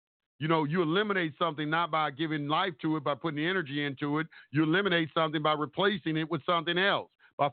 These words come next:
focusing on something else, by focusing on its polar opposite. 'Cause the thing can only be replaced by its polar opposite.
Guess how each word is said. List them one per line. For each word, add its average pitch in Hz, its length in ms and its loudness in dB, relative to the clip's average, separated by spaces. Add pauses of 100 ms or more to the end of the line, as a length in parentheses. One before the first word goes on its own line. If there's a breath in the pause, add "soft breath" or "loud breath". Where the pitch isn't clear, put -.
(100)
focusing 180 560 0
on 175 200 0
something 180 360 -2
else, 180 280 -2 (280 soft breath)
by 147 100 2 (140)
focusing 190 580 0
on 175 140 2
its 170 160 -4
polar 185 260 2
opposite. 165 600 -2 (320 soft breath)
'Cause 151 120 0
the 156 80 -2
thing 208 220 0
can 190 100 0
only 190 180 0
be 185 120 -2
replaced 190 560 0 (260 soft breath)
by 170 140 4
its 160 120 -6
polar 196 300 2
opposite. 185 600 0